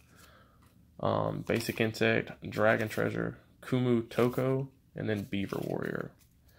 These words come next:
Okay. So, yeah, these are just, like, a lot of old classic cards. Um, so let's see.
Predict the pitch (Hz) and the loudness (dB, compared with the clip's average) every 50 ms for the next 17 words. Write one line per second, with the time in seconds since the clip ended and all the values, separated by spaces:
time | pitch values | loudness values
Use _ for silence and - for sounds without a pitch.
0 | - - - - - - - - - - - - _ - - - - - - 139 | -20 -20 -20 -20 -20 -20 -20 -20 -20 -20 -20 -20 _ -20 -20 -20 -8 -2 0 2
1 | 131 - - - - - - - - - - _ _ _ _ _ - _ _ _ | 4 4 2 2 0 -4 -10 -20 -20 -20 -20 _ _ _ _ _ -20 _ _ _
2 | _ _ - _ _ _ - - - - - 120 117 - - - 110 - - - | _ _ -20 _ _ _ -20 -12 -6 -2 0 0 2 0 0 -2 -4 -8 -16 -20
3 | _ _ - - - _ _ _ _ - - - - - - - - - 117 117 | _ _ -20 -20 -20 _ _ _ _ -20 -20 -18 -12 -6 -4 -2 0 2 2 2
4 | 113 101 104 98 - 107 - 98 101 98 104 104 101 104 104 104 110 113 - 117 | 2 2 -2 -4 -4 -2 0 0 2 6 6 8 8 10 8 8 6 4 2 0
5 | 110 - - - - - - - 113 110 110 107 107 104 107 107 104 - - - | -2 -4 -8 -16 -20 -6 2 4 6 8 8 8 6 6 4 2 0 -2 0 4
6 | - 101 107 - - - - - - 101 104 104 104 104 104 104 101 - - - | 6 6 4 4 2 -6 -4 -2 -2 0 2 2 2 0 0 -2 -4 -8 -10 -4
7 | - 101 95 85 - - - - - - - - _ _ _ _ - - - - | -2 0 0 2 0 0 -2 -4 -6 -8 -10 -12 _ _ _ _ -20 -20 -20 -20
8 | - - - - - - - - - - - _ _ _ _ - - - _ - | -20 -20 -20 -20 -20 -20 -20 -20 -20 -20 -20 _ _ _ _ -20 -20 -20 _ -14
9 | - - - 76 67 65 65 - - - - - - 52 50 - - | -6 -2 -2 0 0 -2 -4 -4 -8 -8 -8 -6 -6 -6 -6 -8 -10